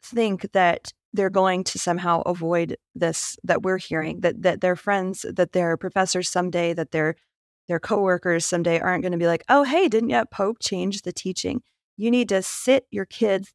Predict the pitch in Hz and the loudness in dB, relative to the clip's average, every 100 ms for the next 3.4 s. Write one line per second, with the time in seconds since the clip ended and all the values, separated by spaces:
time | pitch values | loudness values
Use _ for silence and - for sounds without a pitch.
0 | - 175 165 165 170 196 - _ _ _ | -4 0 2 0 -2 -8 -12 _ _ _
1 | - 214 220 214 196 190 190 - - 233 | -4 0 0 0 0 0 -2 -4 2 4
2 | 226 190 - 185 175 180 190 202 190 - | 4 0 -2 -2 -2 0 2 2 2 0
3 | 175 - 180 | -6 -4 -4